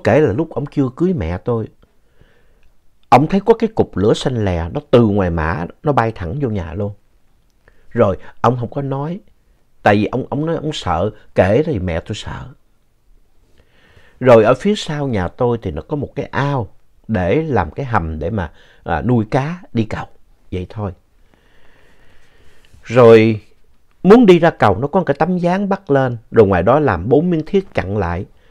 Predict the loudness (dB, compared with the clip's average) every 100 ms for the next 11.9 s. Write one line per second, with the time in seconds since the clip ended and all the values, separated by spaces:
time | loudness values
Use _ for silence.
0 | -20 -20 _ -4 -2 0 -2 -4 -2 2
1 | 2 2 0 0 -2 -6 -2 -2 -4 -10
2 | _ -8 -4 -2 -4 -6 -6 -6 -8 -10
3 | -16 -20 _ -4 -2 -2 -2 -2 0 0
4 | 0 -2 -4 -4 -4 -8 -8 -20 _ -10
5 | -4 -2 2 2 0 -4 -6 -4 -8 -4
6 | -6 -6 -10 -14 _ _ _ _ -20 _
7 | _ _ _ _ _ -20 -20 -14 0 2
8 | 2 2 2 2 0 -2 -6 -6 -10 -4
9 | -4 0 -2 -2 -6 -6 -6 -6 -6 -8
10 | -10 -10 -8 -6 -6 -6 -6 -6 -6 -6
11 | -10 -12 -10 -8 -8 -8 -8 -10 -16